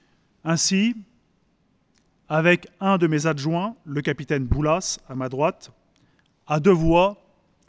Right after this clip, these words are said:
nous allons vous présenter notre appréciation de situation quant à cette menace actuelle des engins explosifs improvisés, mais aussi finalement des engins explosifs de façon plus générale.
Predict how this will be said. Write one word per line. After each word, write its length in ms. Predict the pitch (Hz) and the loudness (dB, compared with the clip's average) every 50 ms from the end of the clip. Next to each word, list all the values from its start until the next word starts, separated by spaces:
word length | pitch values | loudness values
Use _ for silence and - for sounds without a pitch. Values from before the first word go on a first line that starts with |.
| _ _ _ _ _ _ - | _ _ _ _ _ _ -6
nous 200 | 131 143 143 160 | -4 -2 2 4
allons 260 | 180 185 196 196 196 | 6 6 6 4 4
vous 120 | 185 147 131 | 0 -2 -4
présenter 520 | - - 185 175 175 175 165 - 202 190 | -2 0 0 0 0 -2 0 0 2 2
notre 220 | 170 139 - - | 2 0 -2 -2
appréciation 640 | 185 180 - 202 180 - 180 170 - - 185 175 175 | -4 -4 -2 -2 -2 -2 -4 -4 -2 -2 -2 -2 -2
de 60 | 147 | -4
situation 720 | - - - 180 160 - 180 165 151 - - - 156 160 185 - _ _ _ _ _ _ _ _ _ _ | -6 -6 -6 -8 -6 -4 -4 -4 -2 -4 -4 -6 -6 -8 -8 -12 _ _ _ _ _ _ _ _ _ _
quant 140 | - - 143 | -2 -2 0
à 140 | - 180 160 | 0 -2 -2
cette 260 | - 165 143 - 165 | -2 -4 -6 -4 -2
menace 480 | 160 165 156 156 165 175 - - - - _ - | -2 0 0 0 0 -2 -4 -8 -12 -14 _ -8
actuelle 600 | 185 175 - _ - 170 160 151 156 165 190 - _ _ - | -8 -8 -8 _ -4 -2 0 0 0 -2 -4 -8 _ _ -20
des 280 | 131 120 147 160 156 185 | -8 -4 -2 -2 0 -2
engins 280 | 180 170 170 185 180 | -2 -2 -2 -2 -2
explosifs 560 | 175 170 - - - 160 156 151 165 156 - | -2 -4 -6 -6 -6 -4 -2 -2 -4 -4 -4
improvisés, 720 | 156 139 127 - 151 135 131 139 131 131 143 147 165 180 - _ _ _ _ _ _ _ _ - | -6 -6 -6 -6 -6 -6 -6 -6 -4 -4 -4 -4 -4 -6 -10 _ _ _ _ _ _ _ _ -4
mais 220 | 139 151 139 151 | -4 -2 0 0
aussi 300 | 160 156 - - 180 180 | 0 0 0 -2 -4 -4
finalement 720 | - - 160 147 151 151 147 151 151 151 156 160 165 156 | -4 -6 -4 -2 0 0 0 0 0 0 0 -2 -4 -6
des 220 | 131 139 143 143 | -6 -6 -4 -4
engins 360 | 147 139 139 143 151 151 165 - _ _ | -4 -4 -2 -2 -2 -2 -4 -6 _ _
explosifs 600 | - 160 - - - 156 143 131 139 147 160 143 | -10 -10 -8 -8 -6 -6 -4 -4 -4 -4 -6 -6
de 80 | 135 135 | -6 -8
façon 300 | 123 - 131 120 151 147 | -6 -8 -8 -10 -12 -12
plus 140 | 127 - 123 | -12 -12 -10
générale. 480 | 127 135 127 120 113 107 98 101 104 | -8 -8 -8 -8 -10 -14 -18 -20 -20